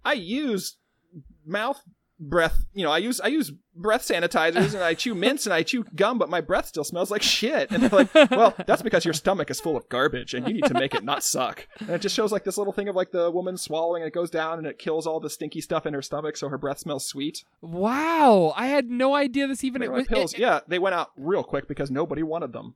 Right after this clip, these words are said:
Speaker 2: it was marketed towards children?
Speaker 1: I don't, I think it was teens.
Speaker 2: Oh, okay, okay, interesting. Um, yeah, never heard of it. Sounds like, uh, sounds like garbage. There, there are a lot of, uh, things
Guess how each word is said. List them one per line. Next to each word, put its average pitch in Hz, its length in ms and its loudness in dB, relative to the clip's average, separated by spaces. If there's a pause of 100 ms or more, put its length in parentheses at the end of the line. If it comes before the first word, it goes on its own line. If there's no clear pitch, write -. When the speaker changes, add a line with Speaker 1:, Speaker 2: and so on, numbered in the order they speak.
Speaker 2:
it 240 140 4
was 226 180 0
marketed 226 400 2
towards 254 300 -2
children? 247 520 0 (600)
Speaker 1:
I 151 100 -4
don't, 233 160 -6
I 175 60 -4
think 285 140 -8
it 330 40 -6
was 220 140 -4
teens. - 560 -10 (240)
Speaker 2:
Oh, 196 200 2
okay, 202 420 -4
okay, 190 480 -6
interesting. 165 560 -6 (680)
Um, 208 640 4
yeah, 277 220 4 (120)
never 233 280 0
heard 285 180 4
of 262 100 -2
it. 156 220 -2
Sounds 226 380 0
like, 254 260 -2
uh, 247 400 0
sounds 247 200 -4
like 277 120 -2
garbage. 214 540 -2
There, 226 240 2
there 254 160 2
are 311 180 2
a 339 60 -2
lot 254 240 0
of, 233 140 -2 (140)
uh, 175 360 4 (320)
things 262 360 0